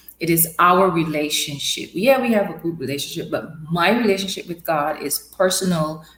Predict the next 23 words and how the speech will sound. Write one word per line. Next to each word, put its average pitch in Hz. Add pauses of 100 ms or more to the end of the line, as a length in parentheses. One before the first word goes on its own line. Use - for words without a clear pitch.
(160)
to 156
me. 151 (340)
It 139
is, 156
this 170
is 165
my 160
individual 156 (800)
part 151
of, 147
of, 147 (180)
of, 143
of 139
loving 156
him, - (280)
is -
who -
I 143
am. -
This 151
is 139
my 151
responsibility. -